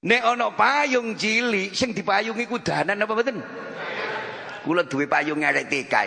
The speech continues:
iku. Putu kula cilik.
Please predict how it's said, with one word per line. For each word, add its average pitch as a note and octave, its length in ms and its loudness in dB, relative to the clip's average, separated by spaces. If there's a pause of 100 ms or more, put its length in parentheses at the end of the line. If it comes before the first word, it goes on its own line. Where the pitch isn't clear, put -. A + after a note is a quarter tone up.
(140)
iku. F2 120 -12 (1700)
Putu A#2 240 -2
kula A#2+ 240 0
cilik. G2 400 -4